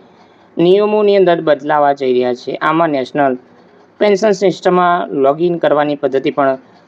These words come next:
ફેરફાર, એસ બી આઈ ક્રેડિટ કાર્ડના નિયમોમાં પણ ફેરફાર થશે અને એવા નિયમો વિશે પણ આપણે જાણીશું કે જે તમારા ઉપર સીધી ખિસ્સા ઉપર અસર કરશે. સૌથી પહેલાં જાણીશું કે એન પી એસ એકાઉન્ટમાં લોગિન કરવા બે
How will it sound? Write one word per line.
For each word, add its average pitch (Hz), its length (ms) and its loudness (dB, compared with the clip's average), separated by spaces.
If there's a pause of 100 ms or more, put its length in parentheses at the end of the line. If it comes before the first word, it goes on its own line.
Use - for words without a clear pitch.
(200)
ફેરફાર, 180 440 2
એસ 151 300 -6
બી 151 100 0
આઈ 143 120 2
ક્રેડિટ 135 300 -2
કાર્ડના 147 240 0
નિયમોમાં 156 600 0
પણ 165 140 -4
ફેરફાર 156 320 -4
થશે 147 360 -2 (460)
અને 170 260 2 (480)
એવા 202 220 4
નિયમો 202 340 2
વિશે 170 300 0
પણ 165 160 -2
આપણે 147 220 -2
જાણીશું 156 400 -4
કે 147 140 0
જે 139 180 -4
તમારા 127 280 0
ઉપર 123 320 -2 (420)
સીધી 190 420 -2
ખિસ્સા 151 340 -2
ઉપર 131 220 0
અસર 127 220 -6
કરશે. 120 340 -8 (500)
સૌથી 208 260 2
પહેલાં 233 180 2
જાણીશું 226 380 0
કે 214 120 -2
એન 185 200 2
પી 196 220 2
એસ 190 240 2 (100)
એકાઉન્ટમાં 165 460 0
લોગિન 143 340 0
કરવા 143 320 2 (560)
બે 214 460 2